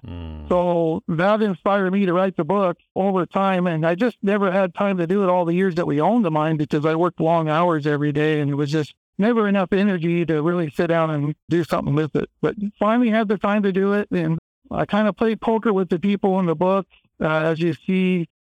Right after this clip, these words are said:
Speaker 2: there's correspondence that we did back and forth through certified letters, and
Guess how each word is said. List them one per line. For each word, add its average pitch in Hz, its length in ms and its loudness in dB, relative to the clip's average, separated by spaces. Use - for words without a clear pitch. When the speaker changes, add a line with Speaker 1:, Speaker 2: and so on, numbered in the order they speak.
Speaker 2:
there's 156 220 -2
correspondence 175 720 0
that 170 140 0
we 160 120 0
did 160 220 0
back 175 240 0
and 147 100 -4
forth 175 300 0
through 156 160 -2
certified 160 580 0
letters, 160 460 0
and 131 240 -4